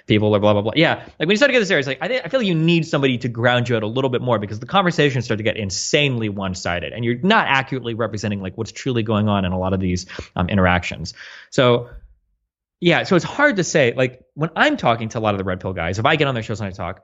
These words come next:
their messages are, in my opinion, usually resoundingly positive. They're talking about things like self-improvement.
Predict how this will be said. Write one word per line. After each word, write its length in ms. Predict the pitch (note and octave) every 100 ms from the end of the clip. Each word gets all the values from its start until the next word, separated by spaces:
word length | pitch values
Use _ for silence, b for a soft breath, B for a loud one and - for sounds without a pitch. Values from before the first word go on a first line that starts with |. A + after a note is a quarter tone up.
| _
their 120 | - B2+
messages 460 | F3 F3+ E3 D#3+
are, 260 | - A#2+ A#2
in 120 | B2
my 420 | B2+ F3 D4+ A#4+
opinion, 720 | F#4+ - - - F#3+ A#2 A#2 D#3
usually 680 | - D3+ G3 B3+ A3 G3+ F3
resoundingly 540 | D3 C#3 B2+ B2 A2+ A2
positive. 460 | G#2+ F#2+ E2+ - F2 _ _ _ _ _ -
They're 80 | B2+
talking 280 | B2 D#3 F3+
about 120 | C#3+
things 160 | C3+ A#2+
like 120 | G2+
self-improvement. 720 | G#2 F#2 F#2 G3+ E3+ F3 F3